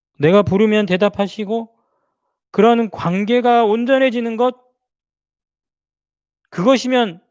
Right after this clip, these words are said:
내가 있는 곳이 어디든 하늘나라고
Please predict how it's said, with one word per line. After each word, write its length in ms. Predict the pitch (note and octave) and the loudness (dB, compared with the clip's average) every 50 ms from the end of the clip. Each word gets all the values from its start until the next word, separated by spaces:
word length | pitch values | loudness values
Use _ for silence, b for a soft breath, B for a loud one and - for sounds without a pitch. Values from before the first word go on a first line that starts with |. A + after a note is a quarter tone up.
| _ _ _ _ _ _ _ _ _ _ _ _ _ _ _ _ _ _ _ _ | _ _ _ _ _ _ _ _ _ _ _ _ _ _ _ _ _ _ _ _
내가 260 | D3 D3+ F#3+ G#3 A#3 | -4 0 2 4 4
있는 300 | A3 A3 A3+ A#3+ B3+ B3+ | 4 2 0 -2 -4 -2
곳이 240 | B3 B3 A3 G3+ A#3 | -2 -2 -2 -2 -4
어디든 400 | G3+ G3+ A3 C4 C4+ A#3+ C#4 B3+ | -2 -2 -2 -2 -4 -4 -4 -2
하늘나라고 760 | A3 C4+ C#4 C#4 C#4 C4+ C4 B3+ B3 A#3+ A#3+ C#4 C#4+ C#4 - | -2 -4 -4 -2 -2 -2 -2 -2 -2 -2 -2 -2 -4 -4 -6